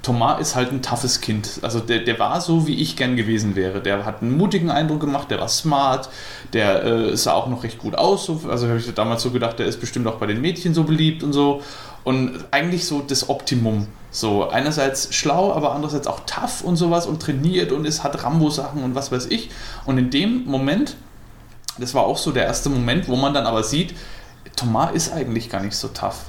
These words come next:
Er wäre gern so tough. Und das hat ihn mir dann wieder näher gebracht, weil ich eben auch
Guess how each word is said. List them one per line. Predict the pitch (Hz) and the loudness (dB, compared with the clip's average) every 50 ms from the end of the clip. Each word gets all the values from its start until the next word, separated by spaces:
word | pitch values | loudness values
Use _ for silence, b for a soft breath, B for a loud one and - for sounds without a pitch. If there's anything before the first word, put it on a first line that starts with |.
| - - | -8 -6
Er | - 107 104 | -4 -2 0
wäre | 127 135 165 165 127 | 2 2 2 0 0
gern | - - 101 101 104 | -2 -2 -2 -4 -2
so | 101 101 | -4 -6
tough. | 98 - - - - - - - - - | -8 -6 -6 -6 -6 -6 -10 -14 -12 -8
Und | - 110 92 | -6 -4 -2
das | 127 - - | -2 0 0
hat | 165 160 - | -2 -2 2
ihn | 170 170 165 156 | 4 6 6 6
mir | 151 165 202 220 | 6 6 4 4
dann | 220 165 165 160 - | 4 4 2 2 2
wieder | 139 143 131 123 | 2 0 0 0
näher | 123 131 147 165 185 170 | 2 2 2 0 0 0
gebracht, | 151 127 - 113 127 - - - - | -2 -2 0 0 -2 -2 -2 -6 -6
weil | 123 117 - | -6 -4 -4
ich | - - - - | -4 -4 -2 -2
eben | 123 123 - | -2 0 0
auch | - - 196 - - | 2 0 0 0 -4